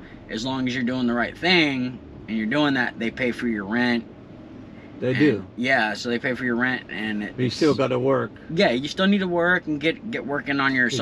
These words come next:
Speaker 1: social life to get your,
Speaker 2: groceries.
Speaker 1: yeah. Like, that, all, all, everything's paid for as far as they get all our cleaning supplies and stuff like that, 'cause that comes out of our rent.
Speaker 2: Uh-huh.
Speaker 1: Because they did, that's the reason why the rent's so high where I'm at, 'cause
Speaker 2: Uh-huh.
Speaker 1: everything is paid for. Like, you got internet and all that, you know what I mean? Everything is, absolutely everything is paid for except for your food.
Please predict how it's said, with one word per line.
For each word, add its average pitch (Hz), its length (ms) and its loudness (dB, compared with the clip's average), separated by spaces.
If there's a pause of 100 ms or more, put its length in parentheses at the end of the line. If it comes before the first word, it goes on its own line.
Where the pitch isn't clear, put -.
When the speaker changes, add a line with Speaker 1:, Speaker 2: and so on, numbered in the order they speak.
Speaker 1:
social 127 180 0
life 120 340 2
to 127 60 -6 (180)
get 120 160 -2
your, 107 120 -4
Speaker 2:
groceries. 92 80 -8
Speaker 1:
yeah. 113 340 0 (680)
Like, 135 260 2
that, 147 140 0 (120)
all, 170 280 4 (100)
all, 170 220 4 (100)
everything's 170 400 2
paid 135 240 -2
for 147 240 0
as 120 140 0
far 127 280 2
as 113 120 0
they 120 140 -2
get 139 180 0
all 135 120 2
our 120 120 2
cleaning 135 340 -4
supplies 131 520 0
and 123 80 -6
stuff 113 160 -8
like 117 140 -4
that, 117 220 0
'cause 107 100 -8
that 107 140 -4
comes 127 220 0
out 113 120 2
of 107 100 -2
our 101 100 -2
rent. 120 260 -4 (440)
Speaker 2:
Uh-huh. 117 320 -4 (100)
Speaker 1:
Because 120 240 0
they 127 80 4
did, 123 180 2
that's 123 160 0
the 143 60 -2
reason 127 180 -2
why 117 100 2
the 107 80 2
rent's 117 240 0
so 127 140 -2
high 135 180 0
where 135 140 -4
I'm 139 140 0
at, 143 160 2 (280)
'cause 117 120 -2
Speaker 2:
Uh-huh. - 120 2
Speaker 1:
everything 131 420 0
is 123 100 -2
paid 127 200 -2
for. 123 220 -2
Like, 107 260 0
you 117 80 0
got 117 240 2
internet 123 520 2
and 90 100 -10
all 117 140 -2
that, 117 200 -2
you 110 60 -6
know 120 80 -2
what 120 60 -2
I 120 40 -2
mean? 120 200 -4
Everything 120 480 0
is, 113 100 -2
absolutely 110 440 -2
everything 120 260 -4
is 110 80 -8
paid 120 180 -6
for 113 180 -10
except 113 300 -10
for - 100 -16
your 98 120 -12
food. 101 280 -10